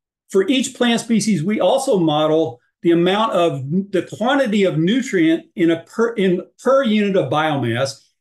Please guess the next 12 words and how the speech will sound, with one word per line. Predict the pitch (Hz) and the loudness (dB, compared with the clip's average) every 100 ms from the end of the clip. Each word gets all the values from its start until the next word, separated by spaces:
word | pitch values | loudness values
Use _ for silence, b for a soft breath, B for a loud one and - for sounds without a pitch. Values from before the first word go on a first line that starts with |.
| 160 | -2
and | 185 | 0
the | |
amount | 180 190 196 202 | 2 2 0 -2
of | |
carbon | - - 262 262 156 139 143 - _ | -6 -2 0 0 0 -2 -4 -8 _
per | 196 196 | 0 2
unit | 175 147 123 | 2 2 0
biomass | 127 127 123 117 117 117 117 - _ _ - | -2 -2 0 -2 -2 -6 -8 -16 _ _ -2
in | 202 220 | 0 2
an | |
individu-, | 202 196 170 190 196 208 | 2 2 2 0 0 -2
in, | 220 196 185 151 | -2 0 0 -2